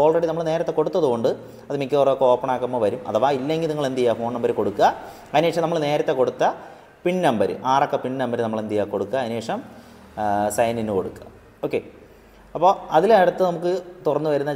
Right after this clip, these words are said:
ജാലകത്തിൽ, ആ, my virtual driving license ഡി എൽ എന്ന് പറഞ്ഞൊരു option കിടപ്പുണ്ട്, കണ്ടല്ലോ. നമ്മൾ അത് select ചെയ്യുക. ഇത് അവിടെ driving license number,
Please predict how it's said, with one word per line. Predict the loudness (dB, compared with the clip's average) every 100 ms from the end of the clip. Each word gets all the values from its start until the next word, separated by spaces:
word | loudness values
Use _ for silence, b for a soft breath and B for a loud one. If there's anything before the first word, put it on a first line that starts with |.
| 2
ജാലകത്തിൽ, | 2 0 -2 -2 -2 -4 -12 B B B 0
ആ, | 2 2 2 2 0
my | -2 -2 -10 -8 -4
virtual | -4 0 2 2 -2 0
driving | 2 2 0
license | -2 -4 -6 -4 -2
ഡി | 0
എൽ | 0
എന്ന് | 0 -2
പറഞ്ഞൊരു | 0 2
option | 0 0 -4
കിടപ്പുണ്ട്, | -4 -4 -2
കണ്ടല്ലോ. | 0 0 -2
നമ്മൾ | 0 0
അത് | 0 -2
select | -4 -4 -2
ചെയ്യുക. | 0 2 0 -2 B B B 2
ഇത് | 4
അവിടെ | 6 2 0 -4 2
driving | 2 2 2
license | 0 0 -6 -4
number, | 0 2 0